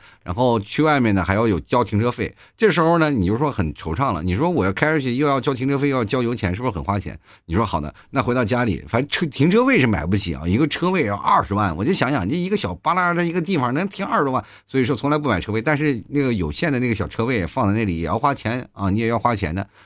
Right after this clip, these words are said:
这就是说，我就在考虑了，说是停在这儿，呃，便宜还是开出去便宜？<laughs>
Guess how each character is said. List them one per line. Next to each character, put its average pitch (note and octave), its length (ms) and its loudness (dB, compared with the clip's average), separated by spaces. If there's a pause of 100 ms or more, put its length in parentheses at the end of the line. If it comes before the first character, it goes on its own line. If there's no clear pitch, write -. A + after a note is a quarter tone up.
这 F3 140 2
就 C#3 120 4
是 B2 40 0
说， B2+ 240 2
我 C3+ 40 2
就 C3+ 140 4
在 A#2 380 0
考 - 180 -2
虑 G#2+ 160 2
了， G2 160 0 (260)
说 A#2+ 80 -2
是 A#2+ 400 2
停 - 220 0
在 D#3 100 2
这 D3+ 80 2
儿， B2 160 2 (600)
呃， F#2 160 -2
便 F2+ 240 -2
宜 A2 120 0
还 G2+ 120 -2
是 G#2+ 100 0
开 C3 160 0
出 C#3 80 2
去 F#2+ 120 2
便 D2 200 -8
宜？ C2 60 -12
<laughs> - 40 -14